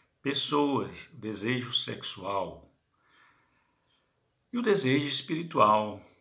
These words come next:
um certo dom ou carisma para servir seu Deus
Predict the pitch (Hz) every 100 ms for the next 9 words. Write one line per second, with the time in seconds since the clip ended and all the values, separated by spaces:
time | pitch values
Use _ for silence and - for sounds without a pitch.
0 | _ _ _ _ - 104 104 - 107 101
1 | 98 127 107 110 123 135 127 139 135 -
2 | 143 104 110 113 127 131 131 - - 110
3 | 107 - 139 127 - 95 104 104 - 123
4 | - 92 95 101 - - -